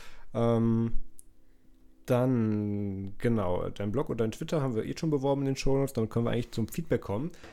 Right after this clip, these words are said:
Wir haben ja letztes Mal eine E-Mail nicht vorgelesen. Ähm,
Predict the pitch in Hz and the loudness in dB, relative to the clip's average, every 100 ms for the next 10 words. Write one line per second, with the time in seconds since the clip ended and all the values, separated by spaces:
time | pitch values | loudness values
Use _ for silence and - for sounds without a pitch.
0 | - - 143 139 - 165 151 147 127 147 | -12 -4 -2 -2 -4 -4 -2 0 0 2
1 | 127 139 - - 101 92 90 85 82 - | 4 4 2 2 0 0 -2 -2 -6 -10
2 | - - - - - - 120 120 117 | -12 -14 -12 -14 -12 0 4 4 4